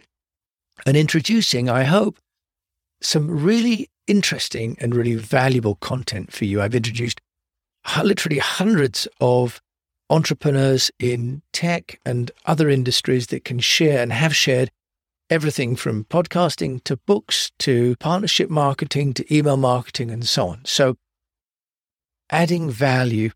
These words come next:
with every show. That's why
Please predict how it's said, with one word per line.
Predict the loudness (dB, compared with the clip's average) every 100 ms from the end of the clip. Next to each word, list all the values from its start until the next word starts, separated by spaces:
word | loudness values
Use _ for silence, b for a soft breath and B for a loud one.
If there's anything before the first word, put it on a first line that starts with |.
| _ _ _ _ _ _ -2
with | 2
every | 4 2 0 0
show. | 0 0 -2 -6 _ _ _ _ _ _ _ _ _ _ _ _ _ -6
That's | -2 -2 -2 -6 -6 _ _ _
why | 0 0